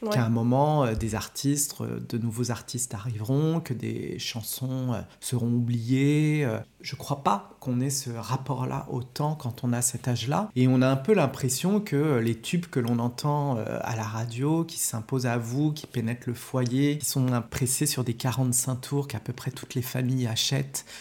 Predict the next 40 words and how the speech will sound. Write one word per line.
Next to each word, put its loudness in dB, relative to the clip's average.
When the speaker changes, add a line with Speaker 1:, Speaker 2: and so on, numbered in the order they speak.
Speaker 2:
à 0
cette 0
époque-là, -2
eh 2
bien, 6
on 6
se 0
rend 2
pas 2
compte 0
qu'en 4
fait, 0
ces, -2
ces, -2
ces -4
chansons 0
vivront -2
leur 0
temps, -2
qu'elles 2
finiront 2
par, 0
euh, -2
disparaître, 0
qu'elles 6
seront 6
remplacées 2
par 0
d'autres, 2
que -2
certaines 2
continueront 2
à, 2
à 2
survivre 2
parce 0
qu'elles -2
auront 0
tellement, 2
euh, 0